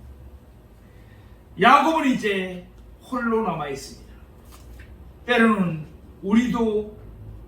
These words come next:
이럴 때가 있습니다. 많은 친척들이 다 떠나버렸습니다.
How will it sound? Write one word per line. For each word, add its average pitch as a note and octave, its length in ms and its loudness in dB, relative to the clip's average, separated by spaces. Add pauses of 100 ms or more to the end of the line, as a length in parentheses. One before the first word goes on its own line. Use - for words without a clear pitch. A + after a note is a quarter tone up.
(100)
이럴 G3 320 2
때가 E3+ 200 -8
있습니다. - 360 -14 (1700)
많은 B3+ 360 8
친척들이 G3+ 1080 -6
다 D#3 260 -6
떠나버렸습니다. E3 800 -8